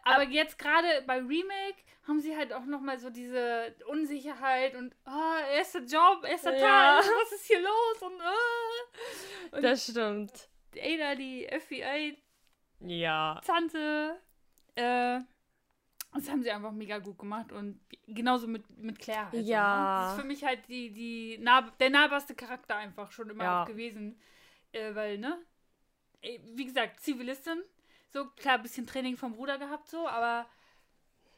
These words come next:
Speaker 1: das kann
Speaker 2: Der
Speaker 1: man ja
Speaker 2: w-, er
Speaker 1: wohl
Speaker 2: wird sie ja nicht, äh, auf den Kampf gegen, äh, Bi-
Speaker 1: Bioterrorismus.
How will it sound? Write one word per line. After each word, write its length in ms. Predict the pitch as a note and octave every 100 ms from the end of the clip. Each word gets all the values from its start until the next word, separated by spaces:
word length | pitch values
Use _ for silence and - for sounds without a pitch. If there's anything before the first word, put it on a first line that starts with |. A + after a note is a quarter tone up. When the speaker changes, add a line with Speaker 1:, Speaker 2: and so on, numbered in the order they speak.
| _ - -
Speaker 1:
das 160 | B3
kann 120 | C4 C#4
Speaker 2:
Der 120 | C4+
Speaker 1:
man 80 | C4+
ja 60 |
Speaker 2:
w-, 40 | B3
er 60 | C#4+
Speaker 1:
wohl 60 |
Speaker 2:
wird 160 | G4+ A4
sie 100 | E4
ja 120 | C#4
nicht, 260 | D#4 E4+ - -
äh, 500 | A#3 D#3 B3+ C4 B3+
auf 180 | - C#4
den 360 | D4 C4+ A#3 A3+
Kampf 340 | E4+ D4+ -
gegen, 520 | C4+ C4+ B3+ B3+ A#3+ A#3
äh, 560 | A3+ A3+ A3+ G#3+ G#3+ - _ _ _ _ _ _ -
Bi- 160 | A#3
Speaker 1:
Bioterrorismus. 1300 | B3 A3+ A3 A3 A#3 A#3 A3+ A3 A#3 - A#3 D4+ D#4